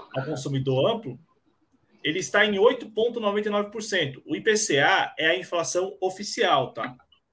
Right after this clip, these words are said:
É a, é a inflação oficial. No ano, né? Então, em doze meses, quase nove por cento. No ano, quatro e setenta e seis.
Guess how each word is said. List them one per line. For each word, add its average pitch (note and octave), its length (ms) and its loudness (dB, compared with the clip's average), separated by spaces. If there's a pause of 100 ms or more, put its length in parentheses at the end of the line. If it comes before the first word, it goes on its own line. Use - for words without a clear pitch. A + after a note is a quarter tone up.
(680)
É A#2 60 -6
a, A#2 600 -2
é A#2 180 -6
a B2+ 60 -6
inflação C#3 800 -6
oficial. - 560 -6 (880)
No A#3+ 240 6
ano, G3 420 6
né? F#3 300 -2 (100)
Então, C#3+ 320 -2
em C3+ 100 2
doze E3 240 2
meses, A3 540 0
quase G3 320 -2
nove F#3+ 240 0
por G#3 140 -4
cento. B2 400 -4 (300)
No B3 200 2
ano, A3 440 2 (440)
quatro G3+ 400 2
e - 20 -4
setenta G#3 460 -4
e G#3 60 -4
seis. - 560 -6